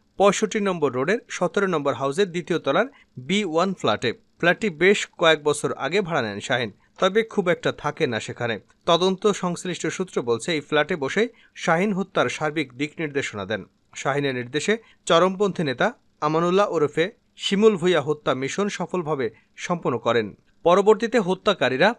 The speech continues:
যখন একে একে বাংলাদেশে চলে আসেন, তখন শাহীন এই ফ্ল্যাট থেকে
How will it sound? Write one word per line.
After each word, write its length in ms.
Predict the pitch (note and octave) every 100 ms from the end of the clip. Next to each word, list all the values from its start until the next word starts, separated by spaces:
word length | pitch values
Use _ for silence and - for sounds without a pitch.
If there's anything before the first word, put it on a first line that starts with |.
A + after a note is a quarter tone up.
| _ D#3+
যখন 320 | C#3 D#3 G3+ G#3 -
একে 240 | E3 D#3+
একে 160 | F#3+ G3
বাংলাদেশে 440 | D3 D3+ F#3 G3 G#3
চলে 220 | - A#2+
আসেন, 240 | A2 G#3 G3+
তখন 280 | F3+ E3+ C#3+ - _ -
শাহীন 360 | - E3 G3+
এই 120 | F#3+ D#3
ফ্ল্যাট 260 | D#3+ D3 -
থেকে 180 | E3